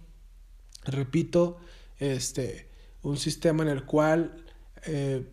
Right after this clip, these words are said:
va a traer resultados en sus primeros años, en sus primeros inicios, pero al final se quita la máscara y dice: "Yo soy Dios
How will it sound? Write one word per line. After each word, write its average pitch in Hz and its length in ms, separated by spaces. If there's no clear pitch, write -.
va 160 60
a 151 80
traer 160 180
resultados 156 680
en 151 60
sus 147 220
primeros 151 500
años, 175 340
en 151 100
sus 139 180
primeros 151 460
inicios, 180 640
pero 151 160
al 143 80
final 170 500
se 139 160
quita 147 240
la 151 100
máscara 175 500
y 156 80
dice: 180 440
"Yo 160 200
soy 156 200
Dios 170 380